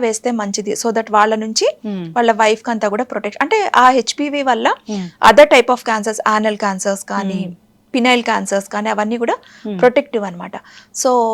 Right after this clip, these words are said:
Speaker 1: మేల్స్‌కి కూడా, అబ్బాయిలకు కూడా మనము ఈ, ఆ, హెచ్పివి వ్యాక్సినేషన్ అనేది మనము అడ్వైస్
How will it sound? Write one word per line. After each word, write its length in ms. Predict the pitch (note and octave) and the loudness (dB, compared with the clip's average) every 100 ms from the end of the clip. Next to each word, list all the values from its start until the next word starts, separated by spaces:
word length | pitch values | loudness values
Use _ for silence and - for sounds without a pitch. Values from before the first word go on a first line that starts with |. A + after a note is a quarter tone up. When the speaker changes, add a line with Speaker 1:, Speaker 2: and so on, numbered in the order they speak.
| A3 G#3 G#3 G3+ | -2 -4 -4 -2
Speaker 1:
మేల్స్‌కి 480 | A#3+ C4 C#4 - B3 A3+ | 0 2 0 -4 -4 0
కూడా, 140 | G#3+ - | 0 0
అబ్బాయిలకు 400 | F#3+ A#3 A#3+ A3+ A#3 | 0 2 2 0 -2
కూడా 100 | C4 A#3+ | -4 -2
మనము 240 | A3 D#4 C5+ _ - - - B3+ | -4 -4 -6 _ -20 -20 -10 -6
ఈ, 20 | A#3+ A#3 G#3+ G#3 - - - - - | -2 -2 0 -2 -4 -8 -12 -8 -4
ఆ, 40 | A3 G#3 G3+ G3+ A3+ | -2 0 0 -2 -2
హెచ్పివి 380 | - C4+ B3+ A3 | -4 -4 -4 0
వ్యాక్సినేషన్ 560 | G3+ G3+ - G#3+ G#3+ A3 | 0 -2 -6 -8 -8 -8
అనేది 180 | G#3 B3 C#4 | -8 -6 -4
మనము 200 | A3+ F4 - | -4 -4 -4
అడ్వైస్ 320 | F#3+ G3+ G3 | -4 -4 -4